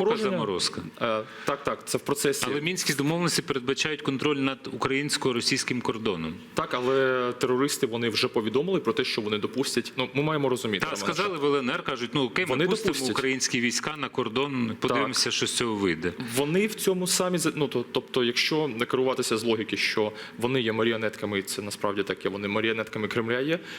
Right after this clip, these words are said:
Speaker 1: Кремль не зацікавлений в ескалації конфлікту, принаймні найближчим часом. Тому вони
Speaker 2: Найближчим
Speaker 1: теж
Speaker 2: часом це скільки? Тому що у Кремля найближчий час міняється дуже, дуже швидко. Це, власне, те, що в Придністров'ї,
Speaker 1: Так.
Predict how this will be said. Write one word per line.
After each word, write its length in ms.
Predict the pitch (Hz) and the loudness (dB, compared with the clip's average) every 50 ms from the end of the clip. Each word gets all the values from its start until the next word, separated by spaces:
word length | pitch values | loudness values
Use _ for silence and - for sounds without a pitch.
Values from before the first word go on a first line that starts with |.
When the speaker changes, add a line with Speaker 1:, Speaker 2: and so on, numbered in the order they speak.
| - - | -8 -2
Speaker 1:
Кремль 300 | - 127 123 143 151 151 | 0 0 2 2 2 0
не 200 | 139 127 127 127 | 0 2 0 0
зацікавлений 680 | 123 127 123 - 123 - 135 139 147 156 156 147 147 120 | 0 0 0 0 0 0 -2 -2 -2 -4 -2 0 0 0
в 40 | |
ескалації 560 | 113 - - - 113 110 117 120 - - 107 - | 0 -2 -2 0 0 0 0 0 -2 -4 -6 -4
конфлікту, 480 | - 107 107 - - 151 151 - 143 | -4 -4 -4 -2 -2 -2 0 0 -2
принаймні 440 | 120 - 123 113 117 123 131 135 131 | 0 0 0 0 0 -2 -4 -4 -4
найближчим 540 | 120 107 98 95 104 117 - - - 123 120 | -2 -2 -2 0 0 0 2 2 0 0 0
часом. 380 | - - 107 - - - - - - | 0 -2 -2 -2 -6 -10 -12 -10 -10
Тому 120 | 113 107 | -8 -4
вони 120 | 113 113 | -2 0
Speaker 2:
Найближчим 320 | 117 120 123 139 143 - 143 | 2 2 2 2 2 2 2
Speaker 1:
теж 100 | 147 - | 2 0
Speaker 2:
часом 280 | 147 139 - 139 135 117 | 0 -2 -2 -4 -2 0
це 100 | - 131 | 2 2
скільки? 420 | 127 - - 143 127 107 - 110 | 2 2 0 0 -2 0 -2 -4
Тому 220 | - - 107 110 113 | -2 0 0 2 2
що 160 | - - 123 | 2 2 2
у 40 | 110 | 0
Кремля 340 | - 123 127 135 143 143 | 0 0 0 0 -2 0
найближчий 440 | 139 135 123 120 127 127 - - 131 | 0 0 2 2 2 4 4 2 2
час 280 | - - 147 135 - - | 2 0 -2 -2 -2 -2
міняється 380 | 131 123 123 127 123 113 - 113 | 0 2 2 0 0 -2 -4 0
дуже, 320 | 117 117 110 113 120 113 - - - - - - - - - | 0 2 2 4 2 2 0 -2 -4 -2 -2 -2 -2 -2 0
дуже 180 | - 123 120 131 | 0 0 2 2
швидко. 420 | - - 135 120 104 - - 123 | 2 2 2 0 0 0 -4 -4
Це, 140 | 110 - - | 0 0 0
власне, 500 | 127 127 139 135 127 - - 135 127 123 | 2 2 2 0 0 0 0 -2 -2 -2
те, 140 | 110 - - | -2 -2 -2
що 160 | - - 123 | 0 0 -2
в 100 | 113 107 | -4 -4
Придністров'ї, 880 | - - 135 127 120 139 131 - - - 175 196 196 165 143 127 120 113 - | -2 -2 -2 0 0 -2 0 0 0 0 0 2 2 2 0 0 -2 -2 -2
Speaker 1:
Так. 140 | - 95 | -2 -2